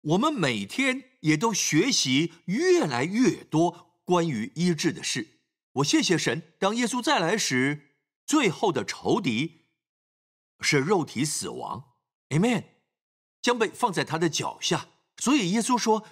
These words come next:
，“仅末了所毁灭的仇敌就是死”，代表所有其他仇敌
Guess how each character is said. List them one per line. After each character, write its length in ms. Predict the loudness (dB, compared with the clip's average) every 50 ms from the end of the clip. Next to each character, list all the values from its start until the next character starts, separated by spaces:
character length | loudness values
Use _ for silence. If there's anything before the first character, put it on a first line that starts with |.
| _
，“仅 160 | 0 0 2
末 240 | 2 2 2 2 2
了 180 | 2 2 -2 -2
所 220 | -2 0 0 0
毁 220 | 0 -2 -2 0 0
灭 160 | 0 0 0
的 100 | 0 -2
仇 180 | 0 0 -2
敌 200 | 0 0 -2 -2
就 180 | 0 2 2 2
是 160 | 2 0 0
死”， 320 | -2 -2 -6 -8 -10 -14 -16 -20 -16 -6
代 140 | -4 -2 0
表 160 | 0 -2 -4 -4 -8
所 240 | -4 0 2 2 2
有 140 | 2 0 0
其 340 | 0 -2 -2 -2 -2 -2 -2
他 240 | 0 0 0 0
仇 380 | -2 -6 -8 -8 -4 -2 -2 -2
敌 380 | -2 -4 -6 -10 -10 -12 _